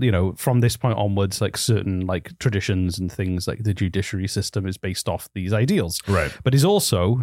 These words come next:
Speaker 1: used on a regular basis today by conspiracy theorists to use to say that they don't need to follow, um, co-, coronavirus <laughs> regulations.
Speaker 2: What the fuck?
Speaker 1: So,
Speaker 2: How? What?
Speaker 1: So, so is, is mo-, mo-, is used, the most I've ever heard it talked about is in conspiracy circles these days, where they're going,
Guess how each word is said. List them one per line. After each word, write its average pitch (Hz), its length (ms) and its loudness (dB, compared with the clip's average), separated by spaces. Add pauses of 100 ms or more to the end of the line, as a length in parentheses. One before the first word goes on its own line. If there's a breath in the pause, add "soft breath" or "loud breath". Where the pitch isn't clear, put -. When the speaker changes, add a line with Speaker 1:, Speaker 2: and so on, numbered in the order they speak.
Speaker 1:
used 120 420 4
on 113 100 6
a 110 40 4
regular 120 400 4
basis 113 380 2
today 110 240 2
by 95 140 0
conspiracy 127 580 0
theorists 95 640 -2 (400 loud breath)
to 117 120 2
use 107 420 4
to - 120 0
say 104 220 2
that 101 140 2
they 104 120 2
don't 107 340 0
need 98 180 4
to 104 60 2
follow, 95 320 0 (360)
um, 92 300 -2 (160)
co-, 120 180 0
coronavirus 107 760 0
<laughs> - 20 2
regulations. 117 880 0
Speaker 2:
What 196 240 2
the 170 100 2
fuck? 180 300 2
Speaker 1:
So, 202 80 4
Speaker 2:
How? 233 560 2
What? 262 400 2
Speaker 1:
So, - 140 -8 (280 loud breath)
so - 160 2
is, 202 160 0
is 147 180 4
mo-, 156 220 6
mo-, 147 340 4
is 131 220 4
used, 147 320 4
the 139 80 2
most 147 340 4
I've 147 120 4
ever 123 160 2
heard 117 220 4
it 110 60 6
talked 117 240 0
about 92 220 0
is 113 160 4
in 104 120 4
conspiracy 104 540 2
circles 95 440 0
these 98 200 -2
days, 98 280 -2
where 107 80 -2
they're 110 80 0
going, 107 240 2